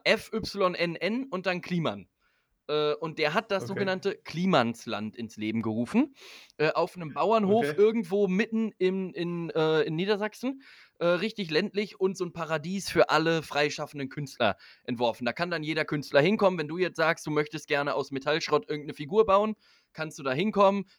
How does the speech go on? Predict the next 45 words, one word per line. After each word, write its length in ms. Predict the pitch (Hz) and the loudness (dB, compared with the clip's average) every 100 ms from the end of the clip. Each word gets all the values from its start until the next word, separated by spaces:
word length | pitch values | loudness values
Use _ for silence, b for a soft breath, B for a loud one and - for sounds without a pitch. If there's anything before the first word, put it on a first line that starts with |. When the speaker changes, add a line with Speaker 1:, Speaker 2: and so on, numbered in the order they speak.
| - | -12
Speaker 1:
dann 120 | 135 | -8
kannst 200 | 151 139 | -8 -6
du 60 | |
da 160 | 139 135 - | -2 -2 -2
umsonst 480 | 151 135 135 135 | 0 2 2 2
pennen, 260 | - 175 185 | 0 0 0
die, 220 | 160 135 _ 160 147 | -6 -10 _ -6 0
äh, 180 | 143 123 | 0 2
Sachen 480 | 156 160 175 156 | -2 -2 -8 -2
bauen. 220 | 139 151 175 | 2 2 2
Also 180 | 156 165 | -2 0
eigentlich 320 | 233 247 190 | -2 -2 -4
'ne 100 | 190 | -2
ganz 200 | 175 - | -2 -2
coole 220 | 202 170 | -2 0
Sache 240 | 139 123 107 | 2 2 0
so. 80 | 104 | -6
Du 60 | |
kannst 200 | 107 156 | -6 -4
dann 80 | 156 | -2
da 240 | 135 117 113 | -2 -2 -2
halt 200 | 139 123 | -2 -4
als 140 | 123 | -8
Künstler 300 | 165 156 143 | -10 -8 -6
hinkommen, 380 | 156 196 190 196 b b b | -4 -2 -4 -4 b b b
umsonst 420 | 160 143 151 - | -10 -4 -4 -4
dann 100 | 147 | -2
da 160 | 131 127 | -2 0
wohnen, 260 | 170 185 | 0 0
kochen 300 | - 165 175 | 0 -2 -2
mit 140 | 147 - | -12 -10
anderen 280 | 139 143 143 | -6 -4 -4
und 160 | 143 | -4
so 100 | 143 | -2
weiter. 240 | 123 107 98 | 0 0 -4
Pipapo, 440 | 160 147 117 107 | -10 -6 -6 -6
gute 260 | 113 160 151 | -8 -10 -6
Sache 300 | 120 - - | -6 -6 -12
eig-, 200 | 98 95 - | -14 -14 -10
an 160 | 117 101 | -8 -8
sich. 240 | 95 - | -14 -16
Speaker 2:
Okay. 380 | 143 127 135 147 - - | -14 -4 -4 -4 -8 -2
Speaker 1:
Ähm, 360 | 139 143 147 - B B _ 196 | -2 0 -4 -8 B B _ 4
Speaker 2:
Ja. 220 | 202 262 - | 6 4 -2
Speaker 1:
und, 180 | - | -10